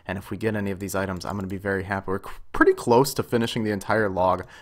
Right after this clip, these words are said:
besides elegant. Actually, we're only missing three non-elegant items and then five elegant items. So, looking pretty good. Let's get started.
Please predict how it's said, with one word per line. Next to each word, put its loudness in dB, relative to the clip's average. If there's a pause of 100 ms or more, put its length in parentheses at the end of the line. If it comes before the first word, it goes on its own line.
(100)
besides 2
elegant. -2
Actually, -4
we're 2
only 2
missing -2
three 0
non-elegant -2
items -4 (280)
and 4
then 4
five 0
elegant -4
items. -4
So, 2 (380)
looking 8
pretty 6
good. 8 (220)
Let's 6
get 4
started. 0